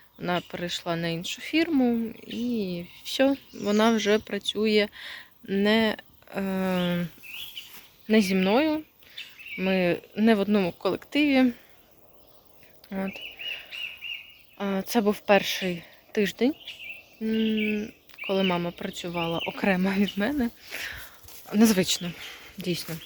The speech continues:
Ще зовсім, зовсім незвично. А, якось так.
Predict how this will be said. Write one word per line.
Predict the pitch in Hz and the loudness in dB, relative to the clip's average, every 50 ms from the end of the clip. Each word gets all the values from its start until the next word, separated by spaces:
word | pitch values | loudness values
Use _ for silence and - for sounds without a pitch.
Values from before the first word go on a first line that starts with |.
| - - - | -16 -14 -10
Ще | - - - - 190 185 | -10 -8 -2 0 0 2
зовсім, | 175 185 185 180 - - - 170 170 | 4 2 2 2 2 -2 -4 -4 -2
зовсім | 175 175 170 - - 185 185 | -2 -4 -4 -4 -4 -2 0
незвично. | 196 220 214 226 262 330 359 - - - 311 320 - - - - - - - - - - - - - - - - - - | 0 2 2 2 2 0 0 0 -4 -6 -6 -8 -8 -10 -16 -16 -14 -12 -12 -12 -12 -14 -14 -16 -18 -20 -20 -20 -20 -10
А, | - 190 190 190 190 190 185 185 180 180 175 170 165 - - - - - - - - _ _ _ _ _ _ _ _ _ _ _ _ _ _ _ _ _ _ - | -6 -4 -2 -2 -2 -2 -2 -2 -4 -4 -6 -8 -8 -10 -14 -18 -20 -20 -20 -20 -20 _ _ _ _ _ _ _ _ _ _ _ _ _ _ _ _ _ _ -8
якось | 202 180 - - - - | -8 -8 -8 -8 -12 -12
так. | - - - - - - | -12 -12 -14 -14 -18 -20